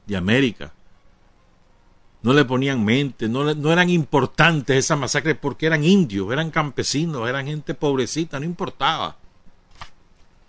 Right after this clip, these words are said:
Se sabía lo que ocurría en Nicaragua. Lo sabían los gobiernos. Sobre todo lo sabía.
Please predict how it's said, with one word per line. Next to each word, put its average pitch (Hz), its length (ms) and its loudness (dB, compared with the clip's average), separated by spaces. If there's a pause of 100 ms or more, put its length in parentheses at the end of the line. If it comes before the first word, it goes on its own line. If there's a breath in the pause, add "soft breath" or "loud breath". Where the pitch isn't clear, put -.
(440)
Se - 140 2
sabía 151 480 6
lo 117 120 2
que 107 60 -2
ocurría 107 380 0
en 139 80 -2
Nicaragua. 113 560 0 (1600)
Lo 127 140 2
sabían 131 500 4
los 101 100 -2
gobiernos. 104 540 0 (1080 loud breath)
Sobre 131 340 4
todo 127 260 4
lo 175 100 2
sabía. 131 540 2